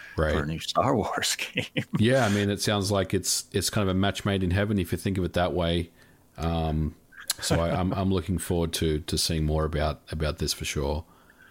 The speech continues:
Speaker 2: And one thing about the presentation today that came out, and this was a controversy that didn't require to be a controversy this week, is that the U E five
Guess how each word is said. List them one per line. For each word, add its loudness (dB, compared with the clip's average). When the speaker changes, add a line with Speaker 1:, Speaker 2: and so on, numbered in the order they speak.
Speaker 2:
And 0
one 4
thing 4
about 2
the 4
presentation 2
today 2
that 2
came 0
out, 0
and 0
this 0
was 2
a -6
controversy 2
that 2
didn't -4
require 0
to 0
be 0
a 0
controversy 0
this -2
week, -2
is 0
that 2
the 2
U 6
E 6
five 4